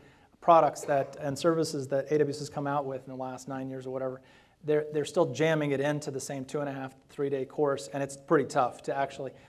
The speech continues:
but we, we did get, you do get good hands-on time, great, um, quality, uh, instructors. We had, we had solutions architects. They've moved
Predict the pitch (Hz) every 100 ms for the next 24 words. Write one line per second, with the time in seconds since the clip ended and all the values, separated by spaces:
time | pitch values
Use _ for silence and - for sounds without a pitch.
0 | _ 160 160 170 175 165 151 190 196 165
1 | 160 151 - 147 143 190 185 165 - 156
2 | 165 160 160 151 143 131 131 131 131 139
3 | 131 131 127 _ _ _ 143 143 156 156
4 | 160 - 139 131 131 123 123 _ - 165
5 | 147 147 139 131 127 - 135 127 123 -
6 | 143 143 123 131 131 135 131 143 139 131
7 | - 139 135 135 135 131 143 135 - 131
8 | - 139 135